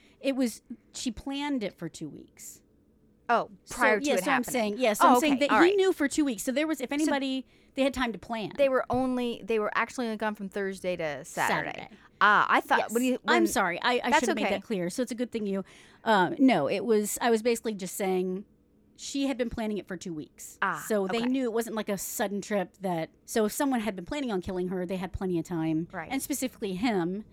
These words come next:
Speaker 1: So the argument was, well, if he thought the kids weren't gonna be there and he wanted to kill her, that would be perfect 'cause the kids wouldn't be there to witness it. He wouldn't have to worry about it.
Speaker 2: Ah.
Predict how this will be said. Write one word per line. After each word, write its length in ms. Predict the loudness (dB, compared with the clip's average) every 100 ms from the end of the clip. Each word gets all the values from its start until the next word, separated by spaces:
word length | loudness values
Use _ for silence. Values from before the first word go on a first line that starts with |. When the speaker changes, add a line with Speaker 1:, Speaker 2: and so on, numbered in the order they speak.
| -20 -20 -20 -20 -20 -8
Speaker 1:
So 120 | -6
the 140 | -4
argument 300 | -4 -4 -6
was, 340 | -4 -2 -4 -4
well, 220 | 0 0 -2
if 140 | -4
he 140 | -6
thought 220 | -6 -6 -6
the 60 |
kids 240 | -4 -4 -2
weren't 180 | -4
gonna 240 | -4 -4 -2
be 120 | -4
there 220 | -4 -6
and 100 | -6
he 80 | -6
wanted 240 | -2 -4 -4
to 40 |
kill 260 | -4 -4 -2
her, 360 | -6 -8 -12 -16 -20 -2
that 100 | 0
would 80 | 0
be 100 | -4
perfect 360 | -4 -4 -4 -6
'cause 100 | -12
the 60 |
kids 200 | -8 -6
wouldn't 220 | -4 -6
be 80 | -6
there 180 | -2 -2
to 80 | 0
witness 360 | 0 -2 -6
it. 140 | -8 -8
He 80 | -6
wouldn't 220 | -4 -6
have 120 | -6
to 80 | -4
worry 260 | -4 -2 -4
about 180 | -6 -4
it. 40 |
Speaker 2:
Ah. 360 | -2 -2 -6